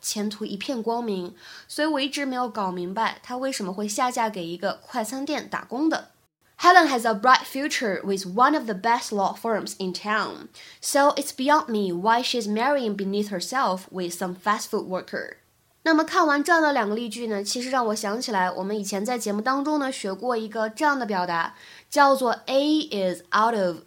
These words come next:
B's league。A is out of B's league。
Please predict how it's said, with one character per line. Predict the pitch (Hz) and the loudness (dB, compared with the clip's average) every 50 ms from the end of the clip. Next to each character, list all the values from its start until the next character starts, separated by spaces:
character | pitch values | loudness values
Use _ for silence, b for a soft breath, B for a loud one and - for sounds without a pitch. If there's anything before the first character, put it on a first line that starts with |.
| - - - | -20 -12 -8
B's | 233 240 240 240 240 220 220 - | -6 -4 -2 -2 -4 -4 -6 -8
league。 | - 185 196 208 214 185 147 - - b b b b b _ _ | -6 -4 -2 -2 -2 -4 -6 -10 -14 b b b b b _ _
A | 262 285 311 330 330 | 4 4 6 4 4
is | - 240 233 220 214 208 - - | 4 4 4 4 2 2 2 4
out | 220 240 254 | 4 6 6
of | 254 226 196 175 - | 4 2 -2 -4 -6
B's | - 220 220 226 220 | -6 -6 -6 -4 -4
league。 | - 170 180 185 165 117 - - | -6 -6 -6 -6 -6 -8 -10 -14